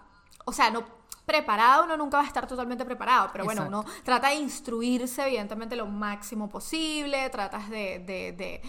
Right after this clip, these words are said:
Speaker 1: y yo emocionalmente creo que ya, o sea, también yo tengo experiencia en el sentido que yo tengo hermanos, ¿sabes? Pequeños,
Speaker 2: Claro.
Speaker 1: que todos mis hermanos son menores que yo,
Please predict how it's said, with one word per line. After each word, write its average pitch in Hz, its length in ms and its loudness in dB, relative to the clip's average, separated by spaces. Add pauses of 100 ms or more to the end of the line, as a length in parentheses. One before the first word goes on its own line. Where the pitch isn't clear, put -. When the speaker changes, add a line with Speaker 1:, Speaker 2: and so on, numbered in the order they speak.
(640)
Speaker 1:
y 285 140 0
yo 277 300 4
emocionalmente 285 760 2
creo 285 220 0
que 269 220 -6
ya, 240 520 2 (760)
o - 40 -20
sea, - 340 -2 (180)
también 277 320 2
yo 311 120 -2
tengo 339 180 -6
experiencia 226 500 0
en 294 60 -2
el 285 80 -4
sentido 214 280 -4
que 262 80 -4
yo 226 80 -2
tengo 202 180 -4
hermanos, 208 720 -4
¿sabes? - 300 -6
Pequeños, - 640 -6
Speaker 2:
Claro. - 140 -12
Speaker 1:
que - 40 -18
todos 202 140 -2
mis 240 100 -4
hermanos 202 240 -10
son 220 160 -8
menores 208 460 -4
que 190 180 -6
yo, 190 280 0